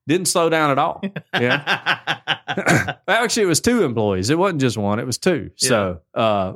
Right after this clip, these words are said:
Speaker 1: really, one of 'em kinda left me alone. And then we spoke afterwards when I was in my parking spot. I called him and I was like, "You may be the last person I speak to before I die. I just got my vaccine,"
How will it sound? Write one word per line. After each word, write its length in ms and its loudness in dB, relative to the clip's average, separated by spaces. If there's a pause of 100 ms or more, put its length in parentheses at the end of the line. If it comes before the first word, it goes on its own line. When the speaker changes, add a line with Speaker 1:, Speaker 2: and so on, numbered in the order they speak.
Speaker 1:
really, 300 0
one 220 0
of 140 2
'em 240 -2 (760)
kinda 180 0
left 200 2
me 100 0
alone. 340 2
And 80 0
then 100 0
we 100 2
spoke 520 0
afterwards 520 -2
when 100 0
I 80 4
was 120 2
in 80 -2
my 100 -2
parking 340 0
spot. 480 0 (120)
I 100 2
called 420 2
him 160 -4
and 100 0
I 80 2
was 160 2
like, 200 0
"You 200 2
may 220 2
be 140 2
the 120 0
last 300 2
person 280 -2
I 80 0
speak 300 -2
to 120 -4
before 320 -4
I 80 0
die. 340 -2
I 40 -6
just 200 0
got 120 0
my 100 0
vaccine," 580 0